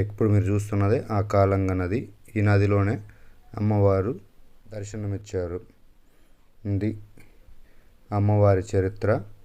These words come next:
కానీ పిల్లలు పుట్టాలి అనుకునే వాళ్ళు మాత్రం ఈ దేవస్థానానికి ఖచ్చితంగా వచ్చి ఆ రావి చెట్టుకి ఉయ్యాల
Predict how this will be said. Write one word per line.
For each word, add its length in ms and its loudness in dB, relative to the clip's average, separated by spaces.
కానీ 280 2
పిల్లలు 320 4
పుట్టాలి 520 2
అనుకునే 400 0
వాళ్ళు 200 2
మాత్రం 500 -2
ఈ 40 -2
దేవస్థానానికి 880 0
ఖచ్చితంగా 580 0
వచ్చి 300 -2
ఆ 120 0
రావి 280 4
చెట్టుకి 420 0
ఉయ్యాల 240 4